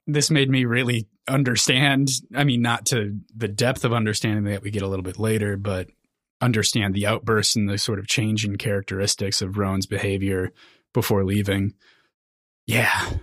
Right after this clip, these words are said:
that was a, that was, that really made me turn my head a little bit. I'm like, "Oh no, <laughs> how deep does this shit go?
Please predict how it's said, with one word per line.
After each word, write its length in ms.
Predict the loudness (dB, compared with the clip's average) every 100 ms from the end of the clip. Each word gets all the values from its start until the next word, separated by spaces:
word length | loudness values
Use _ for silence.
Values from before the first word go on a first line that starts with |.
| -10 -6
that 200 | -2 0
was 280 | 2 2 2
a, 540 | 0 0 0 0 -2 -4 -14 _ _ _ _ _ _ _ _ 0
that 180 | 2 4
was, 260 | 2 2 -6 -18 -20 _ -2
that 220 | 2 2 -2 -8 0
really 340 | 4 6 6
made 220 | 6 4
me 100 | 2
turn 220 | 2 2
my 100 | 2
head 160 | 2 2
a 60 | 2
little 180 | 0
bit. 180 | 0 -2
I'm 100 | -4
like, 160 | -6 -2
"Oh 200 | 2 2
no, 300 | 4 4 4 0 -8 -12 -4 0
<laughs> 560 | 2 2 0 _ 0 4
how 120 | 4
deep 280 | 4 2 4
does 180 | 4 4
this 120 | 4
shit 240 | 2 2
go? 360 | 4 4 2